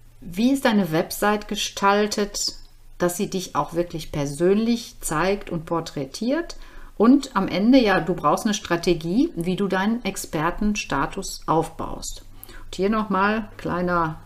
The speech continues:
Le-, Hinweis zu meinem Fünf-Tage-Kurs. Zu diesen Themen bekommst du dann nämlich nützliche Hacks und Impulse. Also guck in die Shownotes, da findest du den Link.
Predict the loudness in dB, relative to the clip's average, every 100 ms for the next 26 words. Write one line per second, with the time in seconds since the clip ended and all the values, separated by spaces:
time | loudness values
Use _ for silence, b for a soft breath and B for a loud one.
0 | -20 -20 B B B -2 -2 2 4 6
1 | 6 4 2 0 -2 0 0 0 -2 -6
2 | 0 4 4 4 2 6 6 6 -4 -10
3 | -14 -10 -4 -2 0 0 4 4 4 0
4 | 0 0 -2 -4 -2 0 0 -2 -2 -2
5 | -2 -4 -2 0 -2 -4 -6 -6 -6 -4
6 | 2 4 4 4 2 2 0 0 -2 -4
7 | -6 -4 -4 -2 0 0 -2 0 4 4
8 | 2 -2 -4 -4 -6 -4 -4 -6 -4 0
9 | 8 8 8 4 -4